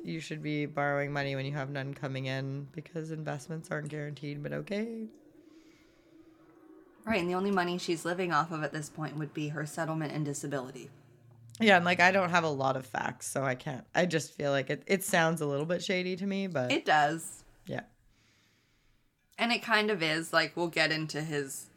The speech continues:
Speaker 2: knowledge base in a minute and
Speaker 1: Sure.
Speaker 2: stuff, so, yeah. So she agrees. They shake hands. She leaves, like, essentially signs over her money, agrees to do all the transfers to his,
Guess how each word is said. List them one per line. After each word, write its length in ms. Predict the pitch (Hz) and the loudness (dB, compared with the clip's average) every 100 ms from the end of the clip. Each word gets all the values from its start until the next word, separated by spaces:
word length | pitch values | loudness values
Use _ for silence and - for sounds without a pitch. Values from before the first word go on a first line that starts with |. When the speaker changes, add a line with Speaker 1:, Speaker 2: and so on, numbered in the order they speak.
| _ - | _ -6
Speaker 2:
knowledge 480 | 143 131 143 151 156 | 0 2 0 -2 0
base 280 | 156 147 156 | -2 0 -4
in 100 | 160 | -4
a 40 | |
minute 340 | 156 160 160 | -4 -2 -4
and 180 | - 147 | -6 -6
Speaker 1:
Sure. 160 | - 170 | -2 2
Speaker 2:
stuff, 200 | 151 143 | 2 2
so, 300 | 147 139 147 _ _ _ _ _ - | -4 -4 -6 _ _ _ _ _ -16
yeah. 80 | - - _ _ _ - - _ - - | -16 -16 _ _ _ -20 -20 _ -20 -12
So 140 | - | -6
she 240 | 220 240 254 | -4 0 0
agrees. 500 | 254 202 190 180 190 | 4 4 6 4 0
They 120 | 175 | -4
shake 300 | 175 180 175 | -2 -2 -2
hands. 600 | 185 156 147 139 151 - | -2 0 0 0 -2 -4
She 200 | - - | -4 -4
leaves, 420 | 175 165 160 151 147 | -2 0 0 -2 -4
like, 180 | 143 - - | -4 -4 -12
essentially 400 | - 190 196 202 | -4 -2 2 0
signs 360 | - 165 165 | 2 0 0
over 200 | 170 156 | -2 -2
her 160 | 170 170 | -2 0
money, 300 | 156 156 151 | 0 0 -2
agrees 360 | 147 151 147 - | -2 -4 -4 -6
to 60 | |
do 160 | 156 160 | -2 0
all 120 | 147 | 0
the 80 | 151 | -2
transfers 580 | - 156 - - 151 - | -6 -6 -6 -6 -6 -6
to 100 | 156 | -8
his, 300 | 165 131 | -6 -8